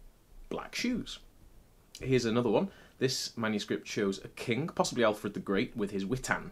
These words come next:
his high council. They're all wearing lovely black booties as well. So black shoes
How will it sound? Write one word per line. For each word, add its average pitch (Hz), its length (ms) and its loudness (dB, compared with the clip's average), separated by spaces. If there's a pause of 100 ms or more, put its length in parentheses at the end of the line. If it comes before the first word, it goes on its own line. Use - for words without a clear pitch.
(100)
his - 120 -10
high 101 160 -2
council. 104 440 -4 (280)
They're 349 140 6
all 269 120 8
wearing 101 220 8
lovely 143 340 4
black - 280 -4
booties 98 380 -4
as 101 140 -6
well. 147 260 -2 (460)
So 165 160 0
black - 340 0
shoes - 460 0